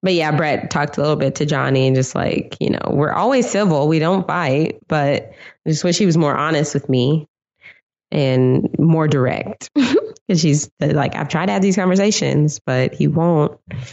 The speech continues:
And this isn't gonna help. It's not gonna help even when Johnny talks to Ryan alone at some point, because Ryan never listens to any advice from whether it be Johnny or Zach. <laughs> So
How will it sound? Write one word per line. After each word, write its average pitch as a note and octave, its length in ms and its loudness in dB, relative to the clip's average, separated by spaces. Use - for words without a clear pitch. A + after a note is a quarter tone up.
And G#3 140 0
this B3+ 140 2
isn't G#3+ 180 2
gonna E3+ 160 0
help. D3+ 320 0
It's F3+ 100 -2
not G3 140 -2
gonna F#3 180 0
help D#3+ 440 0
even F3 280 2
when E3+ 160 2
Johnny D#3+ 300 0
talks D#3 300 -2
to E3+ 100 0
Ryan D#3 360 0
alone D#3+ 380 2
at D3 120 -2
some D3 220 0
point, C#3+ 360 0
because D3 480 0
Ryan D#3 300 2
never D#3 220 2
listens D#3+ 340 0
to - 100 -4
any E3 260 2
advice C#3 560 0
from D3 500 0
whether D3+ 340 0
it C#3+ 180 0
be D3+ 140 2
Johnny D#3+ 540 0
or D#3 280 0
Zach. D3 640 -2
<laughs> - 40 -12
So A#3+ 340 2